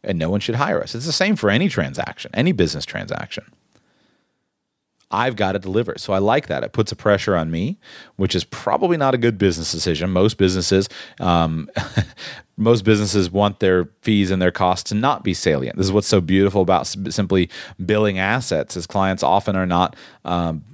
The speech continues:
aware of what's being billed. This is what's so s-, brilliant about expense ratios and, uh, you know, paying commissions, uh, uh, uh,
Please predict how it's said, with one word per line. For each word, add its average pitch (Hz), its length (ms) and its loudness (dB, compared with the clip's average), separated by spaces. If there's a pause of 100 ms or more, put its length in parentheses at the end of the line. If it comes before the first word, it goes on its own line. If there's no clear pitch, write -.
(160)
aware 101 500 4
of 76 100 -4
what's 85 160 2
being 82 300 -4
billed. 69 480 -2
This 98 100 2
is 98 60 0
what's 101 180 2
so 92 220 0 (120)
s-, - 140 -8
brilliant 101 680 0
about 95 340 0
expense 139 380 0
ratios 73 560 0 (360)
and, 95 560 0 (100)
uh, 90 220 -2 (280)
you 117 120 -8
know, 87 80 -6
paying 113 280 0
commissions, 107 560 0 (320)
uh, - 40 0
uh, - 1200 0 (100)
uh, 71 200 -4